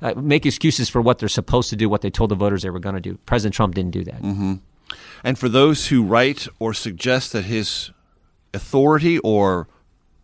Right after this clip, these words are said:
Speaker 2: clout within the Republican Party is diminished after the midterm elections, you would say what?
Speaker 1: No, I, I disagree.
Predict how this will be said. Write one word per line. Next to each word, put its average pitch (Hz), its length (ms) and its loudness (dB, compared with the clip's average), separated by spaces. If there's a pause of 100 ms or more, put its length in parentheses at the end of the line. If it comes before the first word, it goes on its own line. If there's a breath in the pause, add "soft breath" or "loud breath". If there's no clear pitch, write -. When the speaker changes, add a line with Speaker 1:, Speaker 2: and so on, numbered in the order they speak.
(280)
Speaker 2:
clout 135 360 2
within 135 240 -2
the 139 80 0
Republican 131 480 0
Party 135 280 2
is 113 120 2
diminished 117 520 2
after 143 200 2
the 143 60 2
midterm 135 360 4
elections, 135 500 0
you 107 100 0
would 101 120 2
say 95 140 0
what? 82 260 -2 (340)
Speaker 1:
No, 104 180 -4
I, 101 160 -6 (180)
I 98 80 -12
disagree. 127 880 0